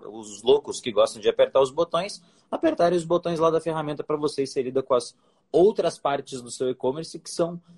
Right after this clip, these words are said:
igualmente importantes e até mesmo mais importantes, entendeu? Eu, uma, uma das, se eu vou selecionar um,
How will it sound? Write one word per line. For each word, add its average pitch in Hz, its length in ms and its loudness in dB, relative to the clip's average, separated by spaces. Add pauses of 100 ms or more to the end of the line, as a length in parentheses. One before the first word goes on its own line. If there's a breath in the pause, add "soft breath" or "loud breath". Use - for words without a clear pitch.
(600)
igualmente 175 720 2
importantes 151 540 2
e 208 120 4
até 208 180 0
mesmo 302 240 -2
mais 165 260 0
importantes, 107 600 -4
entendeu? 85 420 4
Eu, 135 300 4 (300 loud breath)
uma, 123 140 -2
uma 156 200 4
das, - 300 2
se - 100 -2
eu 127 60 4
vou 165 100 0
selecionar 160 540 -2
um, 120 260 -2